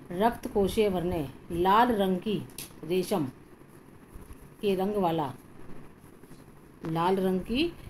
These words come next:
रेशम के रंग वाला कीटो, कीड़ा, जायते मीन्स पैदा होता है। श्रावण मास के तीज पर्व के समय ही बहुत सुंदर लाल रंग की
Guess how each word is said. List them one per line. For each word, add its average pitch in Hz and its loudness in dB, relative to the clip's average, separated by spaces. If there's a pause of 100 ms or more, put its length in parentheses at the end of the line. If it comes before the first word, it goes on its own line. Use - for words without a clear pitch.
(120)
रेशम 185 0
के 220 2
रंग 185 0
वाला 185 2 (260)
कीटो, 208 2
कीड़ा, 170 2 (200)
जायते 165 0
मीन्स 233 4
पैदा 160 2
होता 156 -2
है। 135 -4 (1200)
श्रावण 214 4
मास 202 2
के 190 0
तीज 233 -4
पर्व 190 2
के 190 0
समय 180 0 (220)
ही 208 2 (340)
बहुत 262 -2
सुंदर 196 0 (960)
लाल 190 4
रंग 196 2
की 185 0